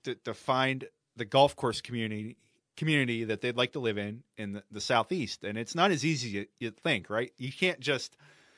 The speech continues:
you know, say, "Hey, I'm gonna retire on Wednesday," wake up on Thursday, and live in a house on a golf course in the Southeast on Friday. It's quite not, it's not quite that simple. Uh,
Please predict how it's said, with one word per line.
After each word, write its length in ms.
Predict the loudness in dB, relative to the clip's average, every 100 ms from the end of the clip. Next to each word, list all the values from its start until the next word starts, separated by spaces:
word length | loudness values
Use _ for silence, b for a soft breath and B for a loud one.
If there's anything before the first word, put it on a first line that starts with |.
| b b b b -4
you 80 | -2
know, 80 |
say, 200 | 2 4
"Hey, 120 | 8 8
I'm 80 | 8
gonna 140 | 2
retire 380 | 2 4 6 4
on 120 | 2
Wednesday," 580 | -2 -2 0 0 0 -4 _ B B B _ _
wake 200 | 0 6
up 140 | 6
on 120 | 4 4
Thursday, 720 | 4 4 2 0 2 0 -6 _ _ _ _ -2
and 540 | 0 0 -2 -4 -8 _ _ _ _ _
live 200 | 0 2
in 60 | 2
a 80 |
house 300 | 4 2 2
on 80 | -2
a 40 | 0
golf 320 | 0 0 0
course 300 | -2 -2 -4
in 60 |
the 60 | -6
Southeast 580 | -2 -2 -2 -8 -8 -10
on 120 | -10
Friday. 400 | -2 -2 -2 -8
It's 240 | -10 -12 -16 4
quite 260 | 6 6
not, 220 | 2 0 -4 _ _
it's 200 | -10 -2 2
not 200 | 2 2 _ -20
quite 440 | -14 2 2 2 _ _
that 240 | 0 0 -6 _ _ _ _ _ _
simple. 640 | -10 -4 -2 2 2 0 -4 _ _ _ _ _ _ _ _ _
Uh, 100 | -16